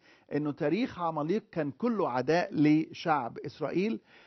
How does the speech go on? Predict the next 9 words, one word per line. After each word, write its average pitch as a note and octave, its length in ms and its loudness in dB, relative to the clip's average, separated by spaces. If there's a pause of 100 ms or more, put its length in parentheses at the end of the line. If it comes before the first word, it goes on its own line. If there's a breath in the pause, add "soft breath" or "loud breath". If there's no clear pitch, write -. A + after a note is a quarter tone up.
(140 soft breath)
فالراجل G#3+ 460 4
دون F#3+ 360 4
وهو F3+ 380 0
داخل E3+ 380 2
القصر E3+ 540 0
كان F3 400 -4
هناك E3 500 -4
مردخاي D3 840 -2
واقف D3+ 420 2